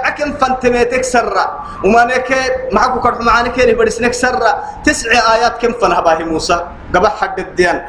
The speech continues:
كاي قبل جيبت ح-، دبع الحبسكي عدو توعيه يدتن. معكو كرحو قال كادو جراد قمل والضفادع والإيه والدم و-، ما كنا، ما كنا، ما كنا استوتي، ما كنا استوتي، ما كنا علامة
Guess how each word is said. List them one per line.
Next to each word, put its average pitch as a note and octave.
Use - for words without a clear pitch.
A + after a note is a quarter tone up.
كاي G#3+
قبل G3+
جيبت G#3+
ح-، G#3
دبع F#3+
الحبسكي A#3
عدو A#3+
توعيه G#3+
يدتن. G#3
معكو A#3
كرحو A#3+
قال B3+
كادو B3+
جراد B3
قمل B3
والضفادع A#3+
والإيه A#3+
والدم C4
و-، A#3
ما F#3
كنا، A#3+
ما B3
كنا، B3
ما A#3
كنا B3+
استوتي، G#3+
ما A3
كنا B3
استوتي، A3
ما A3+
كنا C4+
علامة A#3+